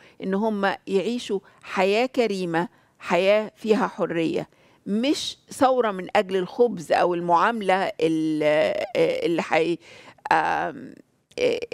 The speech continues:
اللي بتعاملهم بيها الدولة من الناحية الاجتماعية، ولكن من أجل الحياة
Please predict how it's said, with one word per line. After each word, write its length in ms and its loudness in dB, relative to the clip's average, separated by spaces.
اللي 200 2
بتعاملهم 640 0
بيها 240 2
الدولة 560 2
من 200 -4
الناحية 400 -2
الاجتماعية، 680 -2
ولكن 600 0
من 240 -4
أجل 360 -2
الحياة 600 0